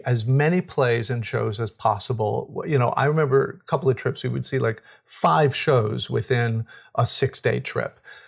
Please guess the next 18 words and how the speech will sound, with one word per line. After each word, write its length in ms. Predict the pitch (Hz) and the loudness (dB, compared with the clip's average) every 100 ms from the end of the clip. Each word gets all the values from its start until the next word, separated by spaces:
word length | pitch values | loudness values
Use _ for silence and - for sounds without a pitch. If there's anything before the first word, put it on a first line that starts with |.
| _ | _
I 100 | - | 2
was 120 | 127 | 4
always 280 | 147 190 190 | 6 6 4
going 280 | - 160 135 | 2 2 2
to 80 | 123 | 0
theater, 360 | - 156 131 | 0 2 2
but 200 | 110 - | 2 -2
my 80 | 127 | -2
parents 420 | 123 196 202 190 | -2 -2 -2 -4
took 280 | - 156 - | -4 -6 -4
me 180 | 135 127 | -4 -2
to 160 | - 127 | -2 -4
see 300 | - 123 - | -2 -4 -4
Ian 260 | 139 170 | -4 -2
McKellen's 560 | 175 - 127 120 117 110 | -4 -2 -2 0 -2 -4
one-man 840 | 113 117 139 156 127 120 117 120 - | -4 0 0 0 -2 0 -2 -4 -6
acting 480 | 123 127 - 139 120 | -4 -4 -4 -4 -4
Shakespeare 840 | 104 123 113 - - - 120 107 | -4 -4 -4 -6 -4 -2 -2 -4